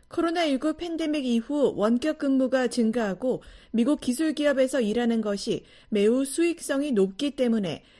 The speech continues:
이런 현상이 더욱 심화된 것으로 보인다고 설명했습니다. 신더는 일부 구직 사이트의 경우 자사 모집 요건에 맞는 지원자 중 팔십 퍼센트가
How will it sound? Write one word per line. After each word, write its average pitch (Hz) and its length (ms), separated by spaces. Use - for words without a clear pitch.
이런 254 280
현상이 247 600
더욱 220 300
심화된 330 540
것으로 208 420
보인다고 226 500
설명했습니다. 185 920
신더는 262 540
일부 247 540
구직 302 320
사이트의 277 500
경우 214 360
자사 262 440
모집 247 420
요건에 269 420
맞는 220 400
지원자 233 520
중 247 240
팔십 349 360
퍼센트가 247 640